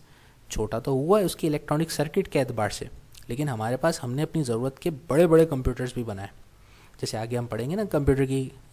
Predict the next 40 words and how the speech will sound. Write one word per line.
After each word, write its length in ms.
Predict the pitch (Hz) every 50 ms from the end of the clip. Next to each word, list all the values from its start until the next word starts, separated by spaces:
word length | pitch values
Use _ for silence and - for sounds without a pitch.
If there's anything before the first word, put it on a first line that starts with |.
| - 131
के 260 | - 131 123 120 110
classification 640 | - - 117 113 - 120 123 110 113 110 - 117 113
of 100 | 113 -
computer 400 | - 117 - 110 110 117 117 107
according 340 | 107 104 101 107 110 107 117
to 100 | 110 -
size, 280 | 110 120 120 - -
तो 80 | - 123
उसमें 220 | 117 - 131 123
वहाँ 220 | 117 113 110 113 113
ये 120 | 113 117
आपको 260 | 107 107 - - 117
एक्सप्लेन 340 | 110 - - - - 110 107
करूँगा 380 | 107 - 110 113 127 151 185 - - - - - - - - - - - - - - - -
कि 80 | - 135
सिर्फ 240 | - 151 151 156 -
साइज 320 | - 123 120 135 135 135
ये 140 | 127 131 151
नहीं 100 | 180 214
कि 60 | 240 196
फर्स्ट 200 | 170 160 156 156
जनरेशन 260 | 151 147 139 160 147
में 140 | 147 143 131
बड़ा, 240 | 127 123 127 127
छोटा, 320 | 123 - 127 117 107 120 113
छोटा, 300 | - 117 113 104 110 107
छोटा, 320 | - 110 104 - 110 104
छोटा 320 | 101 - - 113 101 110 107
हो 100 | 98 104
गया, 180 | 104 110 113
गायब 200 | 107 107 110 107
हो 80 | 104 98
गया 140 | 101 104 104
एकदम, 200 | 104 - - - - - - - - - - - - - - - - - - -
बल्कि 220 | - 110 113 156 -
कंप्यूटर 460 | - 123 107 - 104 104 - 127 127
जो 120 | 113 107
है 140 | 107 131 151
हमारे 280 | 147 123 107 104 104 104
पास 380 | - 135 165 233 - - -